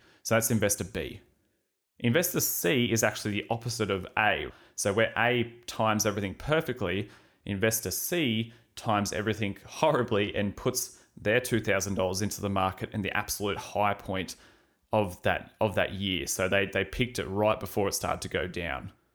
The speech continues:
And they, so they put their two thousand dollars at the very high point of each year. And finally, investor D, they kind of didn't do any of that. They actually avoided the market at all cost. They still put their two thousand dollars invested each year, but they put it into,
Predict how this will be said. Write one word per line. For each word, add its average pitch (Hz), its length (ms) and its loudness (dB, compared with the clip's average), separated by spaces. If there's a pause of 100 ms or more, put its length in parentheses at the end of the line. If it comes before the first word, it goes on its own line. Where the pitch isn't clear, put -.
(280)
And 101 140 2
they, 104 100 6
so 98 240 2
they 110 140 6
put - 160 -2
their 104 80 4
two 107 240 0
thousand 95 320 2
dollars 92 220 2
at 80 60 -4
the 98 60 -2
very 113 420 4
high 101 220 4
point 92 340 -2
of 90 160 -6
each 98 320 -6
year. - 180 -10 (840)
And 117 120 2
finally, 151 380 4
investor 131 380 2
D, 120 380 4
they 131 140 2
kind 139 280 0
of 120 40 2
didn't 113 200 4
do 107 180 2
any 127 220 4
of 101 100 2
that. 98 220 2
They 113 80 4
actually 110 340 2
avoided 104 460 4
the 98 80 -2
market 95 340 2
at 95 60 -2
all 95 160 2
cost. - 420 0 (300)
They 151 100 4
still 143 220 2
put - 180 -2
their 107 100 4
two 113 220 2
thousand 104 380 2
dollars 104 340 4
invested 104 480 0
each 101 240 -2
year, 151 160 4
but 123 120 2
they 98 120 6
put 98 220 -4
it 98 60 2
into, 95 420 -2